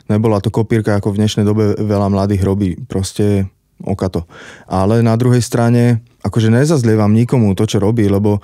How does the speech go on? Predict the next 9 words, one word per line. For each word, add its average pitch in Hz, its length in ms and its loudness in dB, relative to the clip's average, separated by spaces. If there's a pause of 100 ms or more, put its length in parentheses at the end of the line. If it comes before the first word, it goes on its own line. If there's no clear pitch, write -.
(440)
to - 220 -4
som 120 160 2
chcel 95 160 -2
povedať, 95 340 0
že 107 140 0
aj 101 140 2
veľa 120 260 2 (260)
známych 117 460 2
umelcov 120 720 2